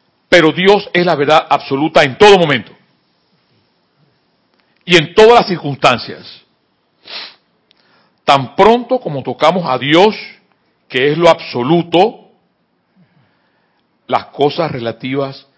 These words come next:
desaparecen. Conocer la verdad en cuanto a cualquier condición la sana.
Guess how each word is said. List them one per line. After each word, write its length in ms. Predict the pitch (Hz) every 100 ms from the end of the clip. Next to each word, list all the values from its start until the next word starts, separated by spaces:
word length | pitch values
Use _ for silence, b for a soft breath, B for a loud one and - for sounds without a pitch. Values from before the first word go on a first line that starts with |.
| _ _ _
desaparecen. 1400 | 131 135 - - 120 _ - 117 110 123 117 - 101 85 76 _ _ _ _ _ _ 139 127 _ _ _ _ _ _ _ _ _ _ _ _ _ _
Conocer 420 | - 160 165 233 226
la 100 | 190
verdad 580 | 165 160 196 196 - _
en 140 | 165 156
cuanto 440 | 147 156 143 147
a 80 | 139
cualquier 380 | 135 - 190 214
condición 680 | 190 156 - 180 185 202 208
la 140 | 120
sana. 580 | - 190 151 117 -